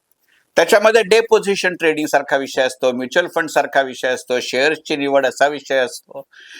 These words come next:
या सगळ्याचा विचार करत असताना गेल्या काही वर्षांमध्ये डिव्हिडंड बद्दल विचारल्या जाणाऱ्या प्रश्नांची संख्या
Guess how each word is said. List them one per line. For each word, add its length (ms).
या 180
सगळ्याचा 480
विचार 360
करत 340
असताना 580
गेल्या 220
काही 320
वर्षांमध्ये 760
डिव्हिडंड 540
बद्दल 380
विचारल्या 480
जाणाऱ्या 400
प्रश्नांची 600
संख्या 520